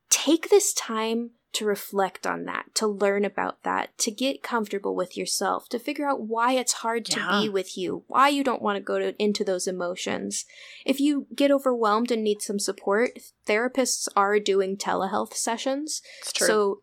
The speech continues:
Speaker 1: don't think that you don't have access to that. You very much do. Um, and, oh, by the way, telehealth is on the phone or online. You can do video conferencing with a therapist.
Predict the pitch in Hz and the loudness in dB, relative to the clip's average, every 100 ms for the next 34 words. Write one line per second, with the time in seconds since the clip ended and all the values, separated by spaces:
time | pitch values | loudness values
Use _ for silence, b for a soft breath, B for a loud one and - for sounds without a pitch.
0 | 202 214 208 - 226 214 - 196 202 202 | 0 4 4 2 -2 0 -2 -2 0 0
1 | 180 190 180 175 175 - 202 - 226 247 | 0 -2 -2 -2 -2 -4 -4 -2 2 2
2 | 285 - b b 214 202 - - 180 202 | 2 -2 b b -6 -6 -8 -20 -6 4
3 | 233 220 196 165 - - 160 180 285 - | 6 8 6 2 -4 -2 0 0 -2 -6
4 | b b b 214 202 180 180 196 208 _ | b b b 2 2 2 -2 -6 -8 _
5 | _ _ _ _ _ - 247 233 202 208 | _ _ _ _ _ -2 2 2 2 2
6 | 202 185 180 180 - 190 185 175 170 175 | 2 2 2 2 2 2 2 0 0 -4
7 | - 196 180 175 175 170 180 165 170 170 | 0 0 0 0 0 2 2 2 2 2
8 | 165 190 196 196 196 196 180 170 180 185 | 0 0 -4 -4 -2 -2 -2 -2 -2 -4
9 | 180 180 - 165 160 170 165 170 - - | -4 -6 -4 -4 -4 -4 -2 -2 -4 -8
10 | - | -10